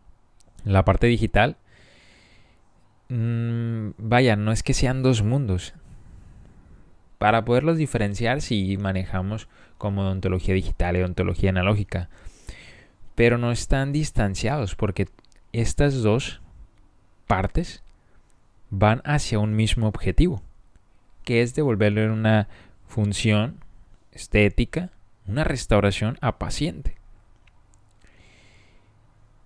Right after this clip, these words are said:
Acá en lo digital lo estamos haciendo con nuevas herramientas, sí, pero a fin y a cabo estamos llevando a cabo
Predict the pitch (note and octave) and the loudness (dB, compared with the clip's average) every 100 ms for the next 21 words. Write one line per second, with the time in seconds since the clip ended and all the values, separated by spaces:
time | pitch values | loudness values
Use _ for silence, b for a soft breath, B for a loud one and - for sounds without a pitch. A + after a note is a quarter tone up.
0 | _ _ _ _ _ _ - - C#3+ D3+ | _ _ _ _ _ _ -12 0 2 2
1 | C#3+ A#2+ A#2+ A#2 A#2+ B2 A#2+ A2+ A2 A2+ | 2 0 2 2 0 -2 -2 -2 -2 -2
2 | A#2 G#2+ G2 G#2+ G#2+ B2 C3 A2 A2 C3+ | -2 -2 0 2 0 -2 -2 -2 0 -2
3 | - - - - - - - - _ _ | -2 -6 -8 -18 -20 -20 -20 -20 _ _
4 | - - - A2 C3+ C#3+ A2 G#2 - F#2+ | -8 -6 -4 -4 -4 2 2 2 0 -2
5 | G2 G#2 - _ - G2+ G2+ F#2 F#2+ A#2 | -2 -6 -10 _ -10 0 0 0 -2 -4
6 | - A#2 F#2+ | -2 -2 -2